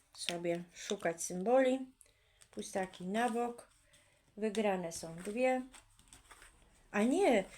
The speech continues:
przecież ja mam jeszcze jedną zdrabkę. Boże, kochany. Co ja robię? Przecież mam jeszcze jedną zdrabkę. Przepraszam was.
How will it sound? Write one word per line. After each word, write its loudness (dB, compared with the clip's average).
przecież 0
ja 4
mam 6
jeszcze 2
jedną 2
zdrabkę. 2
Boże, 2
kochany. -4
Co 4
ja 8
robię? 4
Przecież -4
mam 2
jeszcze -2
jedną 2
zdrabkę. -4
Przepraszam 0
was. -4